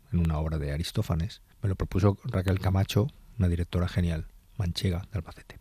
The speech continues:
Y yo le dije que no. Le dije, "No, no, no". Porque yo pensé, "¿Dónde voy?". Que esto es una cosa del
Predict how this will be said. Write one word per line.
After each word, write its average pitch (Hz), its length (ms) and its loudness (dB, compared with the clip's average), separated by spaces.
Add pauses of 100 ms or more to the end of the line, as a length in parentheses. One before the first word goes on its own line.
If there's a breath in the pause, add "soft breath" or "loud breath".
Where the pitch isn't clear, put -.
Y 98 120 4
yo 85 120 4
le 85 60 4
dije 90 200 0
que - 80 -2
no. 165 120 0 (400)
Le 92 80 0
dije, 90 140 -2
"No, 85 120 0
no, 71 140 -4
no". - 200 -10 (260)
Porque 90 180 0
yo 82 100 -2
pensé, 78 260 -6
"¿Dónde 80 320 -6
voy?". 76 280 -12 (420 soft breath)
Que - 80 -2
esto 104 160 0
es 117 60 4
una 110 120 6
cosa 110 200 4
del 101 240 4